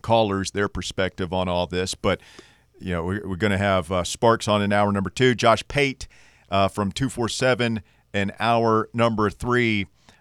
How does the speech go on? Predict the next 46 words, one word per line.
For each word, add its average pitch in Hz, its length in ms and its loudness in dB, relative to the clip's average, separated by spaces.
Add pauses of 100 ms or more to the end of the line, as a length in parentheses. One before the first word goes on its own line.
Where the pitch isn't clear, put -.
(140)
And 110 420 0
what's 208 240 -2
the 240 160 0
end 220 180 2
game 101 240 0
here? 82 260 -14 (1900)
What's - 220 -10
the 143 140 -2
end 143 200 0
game 95 260 -2
here? 90 300 -2
You 92 120 -6
know, 101 100 0
we've 101 160 -2
been 107 140 -2
talking 175 480 2
about 101 280 0
this 101 160 -4
for 95 180 -8
years. 101 720 -4 (380)
What 117 500 0 (320)
will 107 140 -4
take - 300 -2
the 120 60 -2
place 127 440 2
of 104 140 -4
the 113 140 -2
N 113 120 0
C 117 180 -6
double 104 300 0
A, 101 160 4
or 104 100 0
can 117 220 -4
the 107 160 -6
N 107 120 -4
C - 180 -8
double 101 400 -2
A 98 420 0
reconnoiter 104 800 -4
itself 98 480 -4
into 95 140 -8
something 95 480 -6
that 92 120 -4
actually 95 420 -2
makes 95 280 -4
sense - 480 -4